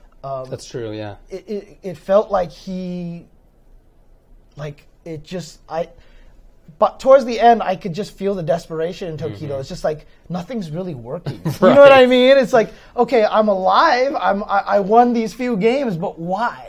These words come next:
Speaker 1: Like, you, it was almost like he probably couldn't even figure
Speaker 2: Yeah.
Speaker 1: out what was working.
Speaker 2: Yeah. Uh, I saw a little spiel with Daigo talking about the match, uh, with Fudo,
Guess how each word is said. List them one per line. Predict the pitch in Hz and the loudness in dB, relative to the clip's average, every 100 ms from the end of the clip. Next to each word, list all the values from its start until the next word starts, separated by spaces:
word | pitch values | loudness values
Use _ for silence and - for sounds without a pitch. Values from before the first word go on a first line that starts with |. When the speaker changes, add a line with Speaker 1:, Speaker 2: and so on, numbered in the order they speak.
| 170 | 4
Speaker 1:
Like, | 240 226 233 | 4 4 0
you, | 220 226 | -4 -2
it | 226 | -4
was | 226 233 | -4 -2
almost | 240 247 233 | -4 -4 -2
like | 202 - | -4 -4
he | 214 233 | -8 -2
probably | 226 185 160 | 0 0 -2
couldn't | 165 180 170 | -12 -14 -12
even | 160 | -14
figure | 151 175 160 | -14 -12 -8
Speaker 2:
Yeah. | 160 151 | -4 -4
Speaker 1:
out | 147 - _ | -6 -14 _
what | 180 175 151 | -4 -2 -2
was | 156 | -8
working. | 160 147 147 151 131 139 - | -4 -6 -6 -14 -16 -20 -14
Speaker 2:
Yeah. | 117 180 214 - - _ _ _ _ - | -6 -6 -6 -16 -20 _ _ _ _ -12
Uh, | 117 107 95 - - - _ _ _ - | -8 -8 -10 -16 -20 -20 _ _ _ -14
I | 117 | -12
saw | - 131 131 127 127 117 | -6 -4 -4 -2 -4 -6
a | |
little | 127 123 | -8 -8
spiel | - 139 135 135 131 | -12 -12 -6 -4 -4
with | 120 110 - _ 110 | -6 -8 -12 _ -12
Daigo | 117 117 117 110 | -8 -6 -6 -8
talking | 117 117 110 | -10 -10 -12
about | 107 107 | -10 -10
the | 107 | -12
match, | 110 113 113 - - _ _ _ _ _ - | -10 -10 -12 -16 -20 _ _ _ _ _ -18
uh, | 101 98 | -14 -14
with | 104 - | -18 -14
Fudo, | 113 107 107 | -10 -10 -12